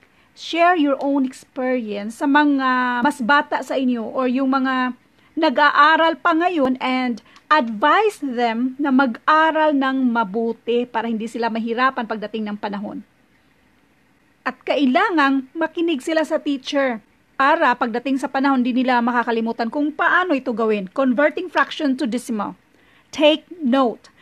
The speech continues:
Sa actual na exam, mas mahirap ang mga questions doon. When we say fraction,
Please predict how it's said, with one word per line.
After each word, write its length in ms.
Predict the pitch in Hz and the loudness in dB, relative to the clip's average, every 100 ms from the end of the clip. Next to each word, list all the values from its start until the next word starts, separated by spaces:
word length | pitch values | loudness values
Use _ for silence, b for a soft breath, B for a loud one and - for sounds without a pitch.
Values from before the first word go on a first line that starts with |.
| b | b
Sa 160 | - 349 - | -4 -4 2
actual 720 | 403 392 - 381 403 392 381 | 0 0 -4 0 2 2 0
na 80 | 381 | -4
exam, 640 | 311 220 247 311 233 240 226 | -4 -2 2 2 2 0 2
mas 320 | 311 320 - | 2 0 0
mahirap 800 | 285 339 262 320 349 339 349 349 | 2 4 4 2 2 4 2 2
ang 240 | 302 277 | -2 0
mga 240 | 277 285 277 _ | 0 0 -4 _
questions 720 | - 311 254 - - 311 285 - | -4 -4 -4 -10 -2 0 0 -2
doon. 540 | 196 262 254 180 190 _ _ _ _ _ _ _ _ - | 0 2 2 -2 -14 _ _ _ _ _ _ _ _ -8
When 240 | 247 320 523 554 | 0 0 2 2
we 160 | 440 427 | 2 2
say 400 | - 349 320 311 | -2 2 4 2
fraction, 1040 | - _ 381 359 - - 254 220 214 233 | -2 _ 2 2 0 -6 -4 -4 -6 -10